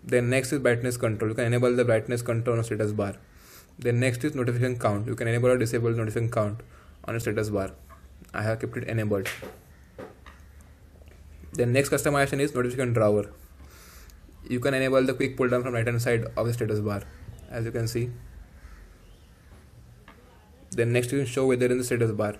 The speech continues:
means you can enable the weather in the status bar. You can see I have enabled it.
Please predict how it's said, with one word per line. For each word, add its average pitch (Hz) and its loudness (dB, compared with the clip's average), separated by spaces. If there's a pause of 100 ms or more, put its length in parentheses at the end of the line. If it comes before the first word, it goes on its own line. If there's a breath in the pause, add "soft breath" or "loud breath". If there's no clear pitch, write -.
(120)
means 120 -4
you 120 -4
can 123 -2
enable 120 0
the 120 -2
weather 120 2
in 120 2
the 117 2
status 117 0
bar. 110 0
You 110 -2
can 113 -4
see 113 -4 (140)
I 120 -2
have 110 2
enabled 113 -2
it. 117 -2